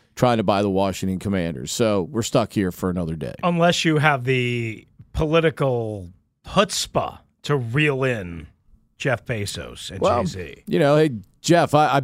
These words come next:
Speaker 1: I, I ordered new binoculars from Amazon that I'm gonna debut tomorrow night at Rosecroft Raceway, so I, I'm, I'm, I'm
Speaker 2: Attaboy.
Speaker 1: supporting his business. Yeah, I had to
Speaker 2: Attaboy.
Speaker 1: upgrade from, I had to upgrade from ten to, ten by fifty to twenty by fifty.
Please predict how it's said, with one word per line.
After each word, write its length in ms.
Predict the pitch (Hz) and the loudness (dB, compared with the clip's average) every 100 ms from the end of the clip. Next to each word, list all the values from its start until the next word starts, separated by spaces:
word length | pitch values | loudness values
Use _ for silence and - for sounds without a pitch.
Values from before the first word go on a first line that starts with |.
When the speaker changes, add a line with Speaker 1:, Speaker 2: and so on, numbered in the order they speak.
| 98 | 0
Speaker 1:
I, 120 | - 151 | 0 2
I 60 | - | 6
ordered 580 | 160 202 180 120 95 127 | 6 6 4 0 0 4
new 140 | 170 | 6
binoculars 640 | 165 151 196 - 147 151 | 6 4 2 4 4 2
from 140 | - 127 | 2 2
Amazon 520 | 139 175 139 127 135 | 4 4 2 2 2
that 100 | 131 | 2
I'm 40 | 123 | 0
gonna 120 | 117 | 2
debut 360 | 135 131 127 | 2 4 4
tomorrow 340 | 139 131 135 131 | 4 4 4 2
night 200 | 127 147 | 2 2
at 80 | 107 | 2
Rosecroft 480 | 127 127 147 135 | 2 4 4 4
Raceway, 520 | - 120 175 110 107 117 | 2 0 2 2 2 2
so 200 | - 113 | 2 2
I, 120 | 107 101 | 2 0
I'm, 180 | 107 92 | -4 -4
I'm, 180 | 104 107 | -4 -4
I'm 80 | 254 123 120 | -4 -2 -2
Speaker 2:
Attaboy. 40 | 101 - | 2 2
Speaker 1:
supporting 460 | - 156 165 160 | 4 6 6 4
his 200 | 143 147 | 4 2
business. 540 | 80 143 135 117 110 - - - 330 | 2 0 2 0 -2 -8 -18 -14 0
Yeah, 200 | 156 156 | 2 4
I 60 | |
had 100 | 160 | 2
to 60 | 151 | 2
Speaker 2:
Attaboy. 160 | 147 135 | 2 0
Speaker 1:
upgrade 320 | 123 127 104 | 0 0 0
from, 320 | 101 101 95 | -4 -4 -2
I 120 | 120 | -2
had 80 | 147 | 2
to 80 | 147 | 0
upgrade 340 | 123 139 139 | 2 2 0
from 240 | - 208 90 _ | 0 -4 -4 _
ten 300 | - 135 135 | 0 2 2
to, 300 | 120 110 107 90 | 4 2 0 0
ten 180 | 147 | 0
by 140 | 139 123 | 2 2
fifty 340 | 151 131 123 | 0 0 0
to 340 | 107 104 101 92 | 0 2 0 -2
twenty 240 | 135 120 | -2 0
by 140 | 95 90 | 0 -4
fifty. 420 | - 80 - - | -6 -12 -14 -20